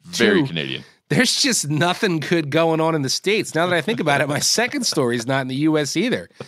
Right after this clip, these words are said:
Speaker 2: Do something, people. Make some news. Help us out here. Uh, so this happened in Canada, British Columbia.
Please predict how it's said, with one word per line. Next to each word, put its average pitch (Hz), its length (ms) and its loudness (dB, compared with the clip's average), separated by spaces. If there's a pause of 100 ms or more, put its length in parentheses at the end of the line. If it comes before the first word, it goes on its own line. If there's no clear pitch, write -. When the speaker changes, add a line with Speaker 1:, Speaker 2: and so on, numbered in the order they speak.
(280)
Speaker 2:
Do 277 240 4
something, 190 520 2
people. 180 420 4
Make 226 240 2
some 233 240 0
news. 226 460 2
Help 202 240 2
us 202 160 0
out 233 240 0
here. 120 260 -2 (460)
Uh, 143 260 2
so 190 160 0
this - 160 0
happened 233 300 2
in 202 80 -2
Canada, 202 360 2
British 170 300 0
Columbia. 156 480 2